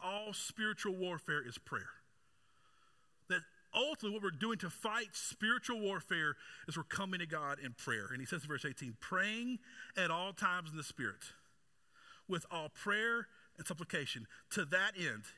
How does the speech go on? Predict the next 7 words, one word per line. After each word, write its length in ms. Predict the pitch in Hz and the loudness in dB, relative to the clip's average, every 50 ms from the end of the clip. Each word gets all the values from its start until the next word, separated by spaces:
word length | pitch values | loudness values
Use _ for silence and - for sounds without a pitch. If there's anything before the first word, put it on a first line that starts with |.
| - - | -12 -2
here's 320 | - 208 214 220 202 - | 2 2 2 4 2 0
the 80 | 190 - | -4 -4
key, 240 | - 196 131 113 - - - - - - - - | -4 -4 -4 -4 -8 -14 -20 -20 -20 -20 -14 -8
"keep 440 | - - - 214 214 208 202 - - - - - - - - - - | -4 -2 0 0 -2 -2 -4 -8 -16 -20 -20 -20 -20 -20 -20 -12 -10
alert." 540 | 147 131 120 120 107 104 - - - - - - - - - - - - - - - - - - - - - - - - - - - - - | -8 -6 -4 -4 -6 -6 -8 -10 -12 -12 -12 -14 -20 -20 -20 -20 -20 -20 -20 -20 -20 -20 -20 -20 -20 -20 -20 -20 -20 -20 -20 -20 -16 -10 -6
Keep 500 | - - - 233 226 226 220 - - - - - - - - - - - - | -4 -2 0 2 2 0 0 -4 -8 -16 -20 -20 -20 -20 -20 -20 -20 -8 -4
alert. 640 | 170 151 143 135 120 98 101 - - - - - | -2 -2 0 0 -2 -2 -4 -8 -8 -8 -8 -8